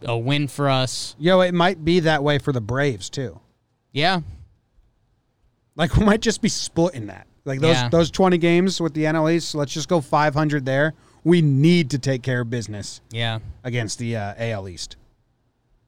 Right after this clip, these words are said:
Speaker 1: Mm.
Speaker 2: This is good stuff. I wonder if Boone's thought about it at all.
Speaker 1: I'll ask him.
Speaker 2: When is that?
Speaker 1: <laughs> I think tomorrow. I don't know what that is.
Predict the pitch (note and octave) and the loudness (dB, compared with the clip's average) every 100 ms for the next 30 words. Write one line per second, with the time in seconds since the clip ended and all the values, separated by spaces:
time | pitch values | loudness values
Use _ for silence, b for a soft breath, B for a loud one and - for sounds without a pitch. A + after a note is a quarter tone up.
0 | _ _ _ A#2+ A#2 A2+ - - F3+ D4 | _ _ _ -12 -12 -14 -16 -10 -6 -2
1 | G#3+ G3+ - - G3+ - B2 D3+ G#3 - | 2 2 0 2 2 2 0 0 0 0
2 | A#2+ G3+ - F2 E2 E2+ E2 E2 E2 - | 0 0 -2 -10 -14 -14 -16 -18 -18 -20
3 | _ _ _ _ _ _ D3+ A2+ B2 E3+ | _ _ _ _ _ _ -8 -2 -2 -2
4 | - C#3+ C#3+ - - _ _ _ - D3 | -2 -6 -6 -14 -20 _ _ _ -4 2
5 | G#3+ E3+ F#2+ F2+ - - - C5 C5+ - | 2 2 -4 -10 -12 -12 -14 -16 -16 -8
6 | - C#3+ - F3 B2 C3 B2 G#2 A2 - | -4 -4 -4 -6 -2 -2 -2 -6 -10 -2
7 | C#3 E3+ D3+ B2 B2+ B2 A2+ G#2+ G2+ G2+ | 0 2 0 0 -4 -4 -6 -8 -16 -20